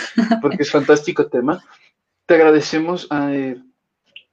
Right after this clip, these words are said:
Speaker 2: tanto Diálogos de Derecho E C, que es el conglomerado, como esta sección,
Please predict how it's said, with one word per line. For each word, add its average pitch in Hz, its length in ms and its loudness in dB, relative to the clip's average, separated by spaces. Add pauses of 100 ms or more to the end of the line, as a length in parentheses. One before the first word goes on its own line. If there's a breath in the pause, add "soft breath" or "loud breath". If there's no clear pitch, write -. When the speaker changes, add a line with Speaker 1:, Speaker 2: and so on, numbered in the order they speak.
(280)
Speaker 2:
tanto 165 400 0
Diálogos 156 300 4
de 147 80 -2
Derecho 143 300 -2
E - 20 -8
C, 170 220 -4
que 160 80 -6
es - 100 -12
el 135 80 -6
conglomerado, 143 720 0
como 135 180 -8
esta 135 200 -12
sección, 151 520 -4